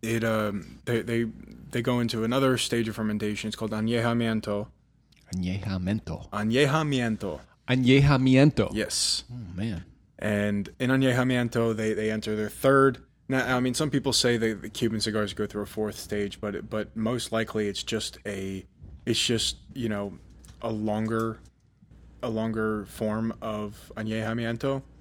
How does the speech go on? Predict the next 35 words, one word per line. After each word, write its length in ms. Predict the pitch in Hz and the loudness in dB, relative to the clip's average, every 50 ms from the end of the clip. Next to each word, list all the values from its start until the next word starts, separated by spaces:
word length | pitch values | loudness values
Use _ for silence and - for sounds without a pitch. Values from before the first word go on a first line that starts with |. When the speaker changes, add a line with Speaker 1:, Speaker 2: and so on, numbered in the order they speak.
| - | -4
Speaker 2:
Okay. 360 | 113 117 - - 110 107 123 165 - - - - - - - | -4 -4 -2 -2 -2 0 -2 -2 -6 -10 -16 -16 -16 -8 -4
Speaker 1:
Um, 480 | 117 107 107 107 104 101 101 101 95 - - - - - - - - - - - - - - - - - - - - - - - - - - - - - | -2 0 0 0 -2 -2 -4 -8 -10 -12 -18 -20 -20 -20 -20 -20 -20 -20 -20 -20 -20 -20 -20 -20 -20 -20 -20 -20 -20 -20 -20 -20 -20 -20 -20 -16 -8 -4
and, 340 | 127 120 120 117 117 110 117 | -2 0 2 2 2 2 2
um, 520 | 113 113 110 110 110 107 104 104 104 101 - - - - - - - - - - - | 2 2 2 2 0 0 -2 -4 -6 -8 -12 -20 -20 -20 -20 -20 -20 -20 -20 -14 -6
and 100 | - 131 | -2 0
all, 120 | 139 151 - | 0 0 0
and 120 | 143 143 | 0 2
all 100 | 156 185 | 2 4
the, 140 | 190 185 160 - | 6 4 4 4
all, 300 | - 127 139 151 147 - - - 85 80 - - - | 2 0 2 2 0 0 -4 -10 -16 -18 -18 -14 -6
what 140 | 131 131 123 | -4 -2 0
happens 320 | 135 143 147 - 139 123 | 0 0 0 0 0 0
during 200 | 117 135 120 117 | 0 0 0 0
this 120 | 113 113 - | -2 -4 -4
time 340 | - - 117 113 107 104 104 | -6 -4 -2 -2 -2 -2 -2
is 100 | 104 95 | -4 -4
that, 240 | 110 101 101 101 - | -6 -6 -6 -6 -8
is 340 | 76 110 107 - 110 107 - | -8 -8 -8 -8 -8 -8 -6
that 340 | 110 110 - - - - - | -6 -6 -6 -8 -12 -14 -10
tobacco 340 | 117 113 110 107 - 113 - | -4 -2 -2 -2 -2 -4 -4
ages 500 | - 113 110 110 104 107 104 107 104 107 | -4 -2 -2 -2 -2 -2 -4 -4 -4 -6
and 100 | 110 104 | -6 -6
all 140 | 98 101 101 | -6 -6 -4
that 280 | 113 123 127 120 110 | 0 0 0 0 -2
to 80 | - 113 | -4 -4
get 160 | 117 117 92 | -4 -4 -4
ready 360 | 104 110 120 135 156 147 131 | -2 0 2 2 4 2 2
to 100 | 110 117 | 0 -2
be, 280 | 107 110 107 104 104 - - - _ _ _ - | -4 -4 -4 -6 -6 -8 -10 -20 _ _ _ -12
to 80 | - | -4
be 120 | 113 120 113 | -2 0 0
rolled 320 | 113 117 110 107 110 104 | 0 0 0 0 -2 -2
into 480 | 101 98 92 - 98 101 98 95 92 85 | -4 -4 -6 -6 -6 -6 -6 -6 -8 -10
a 100 | - 104 101 | -10 -6 -4
cigar. 520 | - - 104 107 131 147 123 87 71 - | -4 -4 0 4 4 4 4 4 0 -6